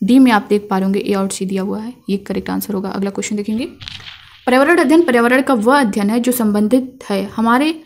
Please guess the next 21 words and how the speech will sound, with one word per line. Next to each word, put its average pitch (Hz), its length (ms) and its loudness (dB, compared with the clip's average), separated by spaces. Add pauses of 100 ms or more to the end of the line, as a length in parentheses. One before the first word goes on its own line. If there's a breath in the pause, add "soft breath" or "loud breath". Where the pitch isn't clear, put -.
(200 loud breath)
पास 311 260 2
पड़ोस 220 280 0
से 240 120 2
जिसमें 214 280 -6
हम 208 120 -4
रहते 202 280 -6
हैं। 254 180 -6 (320 loud breath)
इसके 302 180 0
अंतर्गत 302 400 2
मूल 269 220 4
विषय 240 240 0
तथा 240 260 -4 (220)
उप 285 180 -4
विषय 226 260 0
होते 196 260 -4
हैं। 196 80 -4
निम्नलिखित 269 380 0
में 320 60 0
से 330 120 -2
कौन 285 220 2
सा 262 260 -2